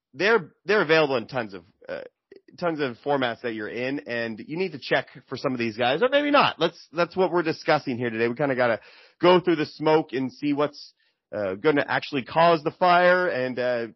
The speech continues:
continue on for the year, or if these guys are just off to a hot start. And we know all about hot starts. If you've been in this business, uh, people seem to go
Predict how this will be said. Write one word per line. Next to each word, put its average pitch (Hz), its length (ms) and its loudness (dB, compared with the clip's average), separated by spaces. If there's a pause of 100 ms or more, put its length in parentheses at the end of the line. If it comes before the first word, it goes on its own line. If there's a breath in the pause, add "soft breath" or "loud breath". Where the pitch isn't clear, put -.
continue 156 380 -4
on 160 200 0
for 170 100 -12
the 147 100 -8
year, 185 300 0
or 143 360 2
if 131 100 -8
these 143 180 -4
guys 131 300 0
are 117 60 -6
just 113 240 -12
off 113 240 -4
to 110 260 -8 (320)
a 110 60 -18
hot 107 240 -4
start. 139 440 0
And 113 320 -8 (220)
we 117 140 -8
know 131 160 -2
all 123 160 2
about 120 220 -2
hot 113 200 -6
starts. - 500 -10
If 104 140 -20
you've 104 160 -16
been 113 100 -10
in 107 120 -8
this 98 140 -16
business, 101 520 -10
uh, 87 260 -10
people 113 260 -10
seem 110 200 -6
to 101 80 -10
go 101 280 2